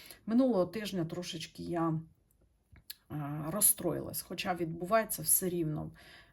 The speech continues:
Підковьорні, підкилимні ось ці всі договорняки,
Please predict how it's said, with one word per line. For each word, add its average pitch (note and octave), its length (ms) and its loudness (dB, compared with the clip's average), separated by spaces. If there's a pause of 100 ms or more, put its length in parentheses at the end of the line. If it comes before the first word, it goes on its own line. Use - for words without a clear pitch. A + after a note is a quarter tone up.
(140)
Підковьорні, E3 680 0
підкилимні E3+ 840 2
ось D3+ 200 -4
ці D#3 280 -2
всі D3 360 -2
договорняки, D#3+ 800 -2